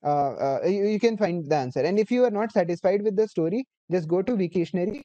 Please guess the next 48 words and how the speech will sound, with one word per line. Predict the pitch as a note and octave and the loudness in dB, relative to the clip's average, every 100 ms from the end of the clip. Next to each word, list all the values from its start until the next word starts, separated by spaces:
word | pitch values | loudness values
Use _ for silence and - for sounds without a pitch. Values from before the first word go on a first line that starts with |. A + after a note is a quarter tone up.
| _ _ _ _ _ _ - | _ _ _ _ _ _ -12
uh, | G3+ G3+ _ E3 D#3+ | -10 -10 _ -6 -2
online | D#3 D#3+ F3+ G#3 | -2 0 0 0
etymology | G3 G3 F#3+ F3 D4 - | 0 0 -2 -2 -4 -2
to | F#3 | -2
get | F3 | 0
a | G3 | 0
complete | F3 E3 E3+ | -2 -4 -2
picture | D#3 - D#3 | -4 0 -2
of, | C#3+ - C#3+ | -2 -4 -2
uh, | A#2+ G#2 | -2 -2
that | B2 B2+ | -4 -6
thing. | B2 C#3+ | -4 -4
Okay, | G3 E3+ _ _ _ | -2 -4 _ _ _
so | F3 F3 | -2 0
that | D#3+ E3+ | 0 -2
is | E3+ | -2
there. | C#3 A#2+ - - | -2 -4 -12 -4
Now, | F#3 A3 | 0 0
uh, | - E3 E3+ E3 | 0 0 0 -2
let | F3 F3+ | 0 0
me | B3 B3 | 0 -2
just | A3+ | -2
give | A3 A3+ | -2 -2
you | B3 G#3+ | -2 -2
two | G#3+ A#3 E3+ | -2 -2 0
very | E3+ G#3 | 0 0
interesting, | G3+ F3+ E3 G3+ G3 D#3+ | -2 -2 -2 -2 0 -2
uh, | C#3+ C3 - C#3+ | 0 -2 -4 -2
etymologies | C#3+ D#3 D3+ D3 D#3+ D#3+ | -2 0 -2 -2 -2 -2
that | D3+ | -2
we | C#3+ | -2
can | D3 D3 | -2 -2
cover. | B2 A#2+ E3 - _ _ | -4 -2 -4 -6 _ _
So, | - D3+ D3+ | -2 2 2
uh, | - C#3 C#3 C#3 - | 0 0 2 0 -4
there | D#3+ F#3+ | -2 0
is | A3+ | 0
something | G#3+ G#3 A#3 | -2 -2 -2
called, | A#3+ B3 A3+ | -2 -2 0
uh, | E3+ D3+ D3 | 0 0 0
crimson, | F3+ F#3+ G3+ D#3+ B2 | 0 0 -2 -4 0
right? | D3+ D3 A#2 _ | 2 2 0 _
And | C#3+ E3+ | -4 -2
there | |
is | F#3 | -2
something | F3+ G3+ | -2 -2
called | G3+ G#3 | 0 0
vermilion. | E3 D#3+ D3+ B2+ | 0 0 -2 -2